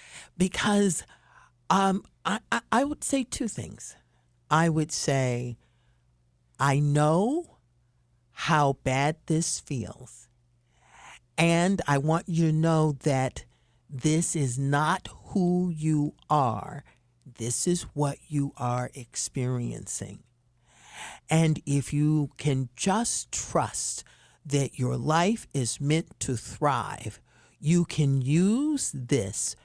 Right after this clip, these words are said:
very challenge to actually,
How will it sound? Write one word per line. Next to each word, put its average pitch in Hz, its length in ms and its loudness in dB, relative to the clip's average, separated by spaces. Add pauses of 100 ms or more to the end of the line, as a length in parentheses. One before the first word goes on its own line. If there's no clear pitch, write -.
(160)
very 185 600 2
challenge 123 840 -2 (400)
to - 380 2
actually, 139 960 -2